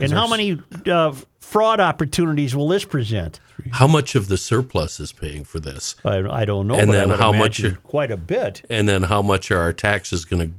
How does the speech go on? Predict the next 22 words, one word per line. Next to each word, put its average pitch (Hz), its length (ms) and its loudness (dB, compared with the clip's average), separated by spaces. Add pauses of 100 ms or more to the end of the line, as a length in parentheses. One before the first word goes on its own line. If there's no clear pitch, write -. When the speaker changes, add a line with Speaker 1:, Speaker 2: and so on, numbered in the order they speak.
(120)
Speaker 3:
go 90 260 2
up 87 320 0
after 85 320 -2
that 85 260 -2
runs 82 300 -2
out? 90 420 -2 (960)
This 92 180 -2
is 92 140 -2
one 92 180 4
of 87 80 2
those 87 260 0
things 92 260 2
we'll 90 140 4
be 85 160 -2
paying 87 300 -2
for 87 220 -2
perpetually. 110 640 -4
Speaker 1:
Well, 220 100 -2
this, 233 440 -2
this 214 400 -2 (120)
state 202 680 0
might 165 340 0